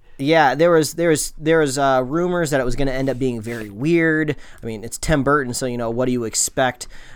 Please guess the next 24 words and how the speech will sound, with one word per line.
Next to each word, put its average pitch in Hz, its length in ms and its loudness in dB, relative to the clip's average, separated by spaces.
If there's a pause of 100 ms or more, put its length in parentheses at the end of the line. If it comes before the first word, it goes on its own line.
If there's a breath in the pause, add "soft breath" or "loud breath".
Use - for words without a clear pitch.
Uh, 123 400 0
but 143 140 0
it 147 80 0
never, 175 320 6
it 139 120 0
never 165 200 2
got 147 240 6
off. 139 340 4
Uh, 120 320 0
it 123 80 -4
never 131 220 -4
made. 120 380 -2
So 120 260 -2
now 127 240 0
<laughs> - 40 -4
we 139 60 -4
get 131 120 -2
to 135 80 -6
see 131 160 -4
him 123 120 -4
reprise 120 420 -4
this 113 160 -10
role. 113 320 -4
Uh, 110 200 -4